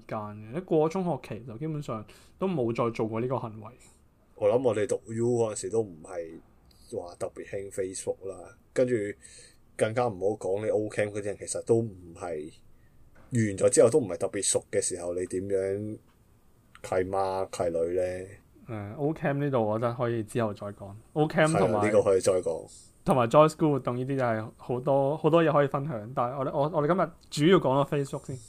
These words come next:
Speaker 2: 好啊，喂，噉但係，嗱，如果噉講，你用 Facebook 最主要嘅功能係咩先？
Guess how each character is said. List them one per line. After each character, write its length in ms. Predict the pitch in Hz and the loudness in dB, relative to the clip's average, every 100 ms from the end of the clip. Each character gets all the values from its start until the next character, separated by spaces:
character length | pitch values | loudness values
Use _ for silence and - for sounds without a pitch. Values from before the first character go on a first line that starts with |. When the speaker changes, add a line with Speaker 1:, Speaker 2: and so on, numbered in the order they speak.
| - - - - - _ - | -20 -20 -20 -20 -20 _ -6
Speaker 2:
好 160 | - 95 90 | 8 8 10
啊， 80 | 92 - _ - - - - | 4 0 _ -20 -20 -20 10
喂， 100 | 123 - | 10 12
噉 160 | 131 160 | 10 10
但 140 | 139 110 | 8 8
係， 240 | 107 113 - - | 6 6 -2 2
嗱， 320 | 104 95 - | 4 4 0
如 240 | 117 104 101 | 0 0 8
果 340 | 101 113 117 | 12 12 12
噉 220 | 117 117 | 8 4
講， 360 | 123 95 90 107 - - | 2 0 0 -2 -6 2
你 420 | 104 98 104 110 - _ - | 6 6 4 -4 -12 _ 4
用 140 | 107 | 4
Facebook 420 | 107 131 127 135 120 | 8 8 10 8 8
最 260 | - 107 | 8 8
主 140 | 104 110 | 6 4
要 260 | 117 113 101 | 6 8 6
嘅 60 | 95 | 4
功 220 | 110 110 | 0 0
能 100 | 98 - | -4 -6
係 160 | 90 | -8
咩 180 | 92 85 | -6 -6
先？ 160 | - | -6